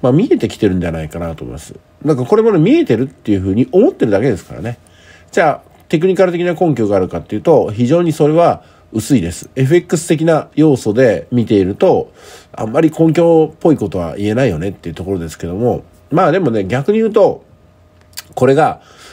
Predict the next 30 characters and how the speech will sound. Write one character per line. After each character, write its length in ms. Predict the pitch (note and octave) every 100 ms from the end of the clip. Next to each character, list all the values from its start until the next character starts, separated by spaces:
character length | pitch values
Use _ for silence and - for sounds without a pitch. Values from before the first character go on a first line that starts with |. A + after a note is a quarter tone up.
| - -
え 460 | G2 F#2+ E2 D2 D2+
ー、 60 |
四 160 | C3 D3
十 120 | D#3
円 80 | G#2+
と 80 | E2+
か 80 |
五 160 | E2+ G#2
十 80 | A#2
円 180 | F#2+ F#2
に 380 | A2 F2 C2 - _ -
下 120 | G2+
落 260 | C3 C#3 D#3+
し 80 | -
て 160 | E3
い 40 | D#3
く 300 | D#3+ D3+ - - -
要 220 | D#3+ B2+
素 160 | - G2+
も、 260 | D#3+ G#2
ま 160 | B2 D3
あ 40 | G2
皆 240 | - D3
無 100 | G2+
な 100 | E2+
わ 100 | D#2
け 100 | -
で 100 | -
す 140 | -
よ。 140 | -